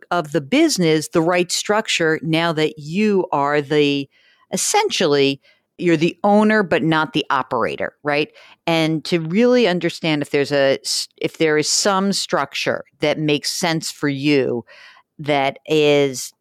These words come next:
different than what may have made sense for your mom and dad.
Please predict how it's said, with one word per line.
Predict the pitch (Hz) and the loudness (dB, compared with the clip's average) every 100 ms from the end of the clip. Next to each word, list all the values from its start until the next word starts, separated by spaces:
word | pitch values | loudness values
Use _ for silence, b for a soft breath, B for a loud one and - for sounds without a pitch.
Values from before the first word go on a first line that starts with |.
| - | -2
different | 370 - 147 - | 0 0 -4 0
than | 156 151 | 0 0
what | 151 - - | -2 -4 -4
may | 180 170 | 0 2
have | 156 | 2
made | 156 147 | 0 -2
sense | - 135 127 - | -2 -2 -2 -2
for | 151 143 143 | 0 2 0
your | 135 143 | -2 -2
mom | 131 107 | 0 0
and | 127 131 | 0 0
dad. | 160 151 - | 0 0 -2